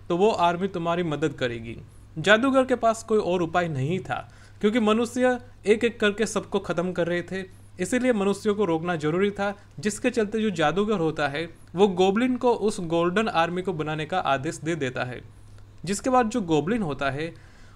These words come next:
वो दिन रात एक करके उस जादुई गोल्डन आर्मी को बनाना शुरू कर देता है। ये एक ऐसी रोबोटों की आर्मी होती है, जिसके सामने कोई नहीं टिक पाता।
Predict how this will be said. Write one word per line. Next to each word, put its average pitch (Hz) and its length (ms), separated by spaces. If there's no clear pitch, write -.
वो 220 240
दिन 226 300
रात 208 200
एक 190 280
करके 185 300
उस 202 340
जादुई 170 460
गोल्डन 170 400
आर्मी 165 300
को 196 100
बनाना 160 340
शुरू 175 280
कर 147 140
देता 127 280
है। 127 180
ये 208 140
एक 247 120
ऐसी 208 260
रोबोटों 214 400
की 220 120
आर्मी 170 320
होती 165 300
है, 185 200
जिसके 196 340
सामने 220 280
कोई 202 240
नहीं 170 160
टिक 147 260
पाता। 117 320